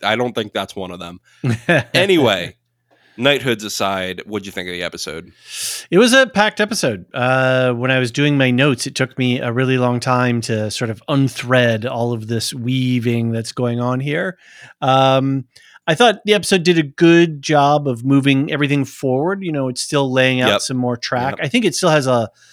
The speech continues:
Speaker 2: lot of track to lay just in the bigger arc. You know, I don't know how many, uh, seasons they're going to get, you know, let alone what they want. Um,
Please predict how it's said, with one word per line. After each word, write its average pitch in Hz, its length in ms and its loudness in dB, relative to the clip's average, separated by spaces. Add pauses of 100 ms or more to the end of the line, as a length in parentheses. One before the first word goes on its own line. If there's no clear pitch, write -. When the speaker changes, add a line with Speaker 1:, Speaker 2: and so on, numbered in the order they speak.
(280)
Speaker 2:
lot 135 240 2
of 135 140 -2
track - 600 -2
to 202 140 0
lay 202 440 2
just 165 260 -4
in 131 140 0
the 110 200 -2 (220)
bigger 147 540 0
arc. 151 320 0 (160)
You 147 80 -6
know, 123 100 0
I 117 80 2
don't 127 100 -4
know 117 140 -2
how 117 160 -2
many, 117 420 0 (640)
uh, 113 400 -4
seasons 131 640 0
they're 113 160 -4
going 117 240 -2
to 117 100 -8
get, 123 540 -2 (120)
you 131 100 -8
know, 117 200 -6
let 120 180 -4
alone 117 300 -4
what 113 160 -6
they 101 160 -10
want. 117 480 -6 (580)
Um, 131 760 -4